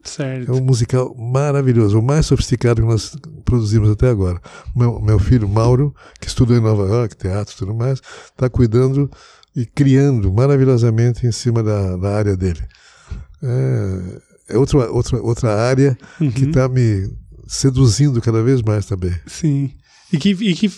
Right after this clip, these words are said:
Speaker 1: trata de, pelo que eu entendi, de diversidade. Fala sobre
Speaker 2: Diversidade
Speaker 1: o Brasil.
Speaker 2: cultural. Diversidade
Speaker 1: Uhum.
Speaker 2: cultural.
Speaker 1: Sim.
Speaker 2: Vai assistir.
Speaker 1: Eu vou com certeza. Sou, cons-, eu sou
Speaker 2: Mas
Speaker 1: fã.
Speaker 2: peraí, não, não tá passando mais.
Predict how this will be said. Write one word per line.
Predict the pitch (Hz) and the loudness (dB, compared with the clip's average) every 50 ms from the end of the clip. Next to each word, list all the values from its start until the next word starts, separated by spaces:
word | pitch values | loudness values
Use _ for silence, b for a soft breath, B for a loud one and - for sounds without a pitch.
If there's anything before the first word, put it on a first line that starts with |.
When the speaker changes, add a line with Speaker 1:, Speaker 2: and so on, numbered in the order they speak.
| - - | -8 -6
Speaker 1:
trata | - 185 190 208 202 - 262 220 | -2 -2 -2 -2 -2 -2 -4 -2
de, | 196 185 226 247 247 247 240 233 214 196 170 - _ _ - | 0 2 2 4 4 4 2 2 0 -2 -4 -8 _ _ -2
pelo | 180 175 170 | -2 0 0
que | 175 | 0
eu | 180 | 0
entendi, | - - 165 156 143 175 220 247 226 | 0 0 0 2 2 2 4 2 2
de | 190 175 185 247 262 240 | 0 0 0 2 2 2
diversidade. | 196 214 233 202 233 226 - - 202 180 170 156 139 127 110 | 0 0 0 0 0 0 0 0 0 0 0 0 0 -2 -4
Fala | - - 156 151 | -4 -4 -4 -2
sobre | 143 131 160 170 | 0 2 4 4
Speaker 2:
Diversidade | 165 160 156 165 165 143 127 147 147 151 | 6 4 4 4 2 2 2 2 2 2
Speaker 1:
o | 175 | 4
Brasil. | 190 208 220 | 2 2 2
Speaker 2:
cultural. | 214 - 107 104 92 87 87 B B B B B B B B B B B _ - | 4 2 2 2 0 -4 -6 B B B B B B B B B B B _ -4
Diversidade | 117 113 110 120 123 120 120 117 | 0 0 0 2 2 0 0 0
Speaker 1:
Uhum. | - | 0
Speaker 2:
cultural. | 127 117 - 123 107 95 90 85 - 85 B B B B B | -2 0 0 0 0 0 -2 -4 -6 -8 B B B B B
Speaker 1:
Sim. | - - - | -14 -6 -2
Speaker 2:
Vai | 175 | -2
assistir. | 196 143 143 135 - - 104 90 - _ _ | -2 -2 -4 -6 -4 -4 -6 -6 -6 _ _
Speaker 1:
Eu | - 190 185 | -2 -2 -2
vou | 139 143 180 185 | -2 -2 -4 -4
com | 185 214 | -2 -4
certeza. | 202 - 277 226 - - 147 156 151 139 131 110 - _ - | -2 -2 -4 -2 0 0 0 2 2 0 -2 -4 -6 _ -8
Sou, | - - 196 | -6 -4 -2
cons-, | 196 214 196 - | -2 -4 -4 -2
eu | 240 202 | -4 -4
sou | 165 - 233 160 | -2 -4 -4 -4
Speaker 2:
Mas | 143 160 | -2 0
Speaker 1:
fã. | 175 185 | 0 2
Speaker 2:
peraí, | 202 220 220 208 190 175 160 160 160 151 139 127 | 2 2 2 2 2 2 2 2 2 2 0 0
não, | 113 113 123 120 | -2 -2 -2 -2
não | 120 120 | -2 -2
tá | 113 - 139 | -2 -2 -2
passando | - 135 120 - 151 147 156 | 0 -2 -2 -2 -2 -2 0
mais. | 143 139 143 143 143 139 131 113 95 87 - - | 0 0 0 0 0 -2 -2 -2 -4 -6 -8 -12